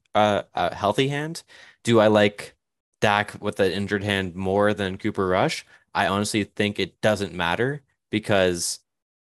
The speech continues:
it's an offense that, like you said, stuttered and did nothing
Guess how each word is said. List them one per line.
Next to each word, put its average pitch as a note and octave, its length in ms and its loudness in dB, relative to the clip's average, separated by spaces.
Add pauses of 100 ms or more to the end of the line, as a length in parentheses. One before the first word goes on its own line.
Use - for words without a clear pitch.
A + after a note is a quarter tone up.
(340)
it's - 540 0
an B2 120 0
offense A2+ 500 0
that, G2+ 160 0
like G#2+ 160 -4
you A2 80 -6
said, G#2 320 -2
stuttered A2+ 760 0
and G2 220 -6
did F#2+ 180 -4
nothing G2+ 640 -4